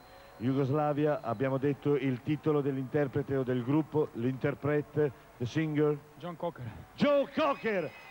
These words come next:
Speaker 1: La risposta, oh, è stato bellissimo, grazie.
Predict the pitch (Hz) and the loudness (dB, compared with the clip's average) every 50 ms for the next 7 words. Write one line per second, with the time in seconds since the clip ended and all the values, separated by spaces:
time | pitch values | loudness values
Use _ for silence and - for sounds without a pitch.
0 | - - - - - - - - - - - 170 208 220 220 208 - - 233 233 | -20 -20 -20 -18 -18 -18 -18 -16 -16 -12 -8 -6 -4 -4 -4 -4 -4 -2 -2 -2
1 | 214 - - - - - - - - - - - - - - - - - - - | -2 -2 -6 -10 -10 -10 -10 -10 -10 -10 -10 -10 -10 -10 -10 -10 -10 -10 -10 -10
2 | - - - - - - - - - - - - - - - 190 190 190 165 - | -10 -10 -10 -10 -12 -12 -12 -12 -10 -10 -10 -10 -10 -8 -4 -2 -2 -2 -4 -4
3 | - 165 165 - 175 - 180 180 185 175 175 143 - - 123 123 123 156 160 156 | -4 -4 -2 -2 -2 -2 -2 -2 0 0 0 -2 -2 -4 -6 -4 -2 -2 -2 -2
4 | - - 139 | -2 -4 -8